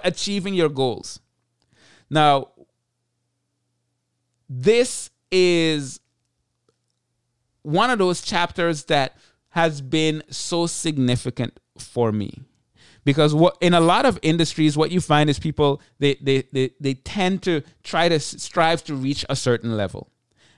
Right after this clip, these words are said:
And the approach that I take is, no, I am, the, the, what I'm trying to do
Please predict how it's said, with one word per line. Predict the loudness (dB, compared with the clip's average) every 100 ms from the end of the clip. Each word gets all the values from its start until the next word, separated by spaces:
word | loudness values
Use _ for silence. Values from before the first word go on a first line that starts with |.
| _ _ _ _ -8
And | -4 0
the | -2
approach | -2 -2 -2 0
that | -2 -4
I | -6 -6 -6
take | -4 -4 -4 -2
is, | 0 0 0
no, | -2 -2
I | -4
am, | -6 -10 _ -10
the, | -4 -4
the, | -6 -6
what | 0 2 2
I'm | -4
trying | -4 -2 -2
to | -2
do | 0 0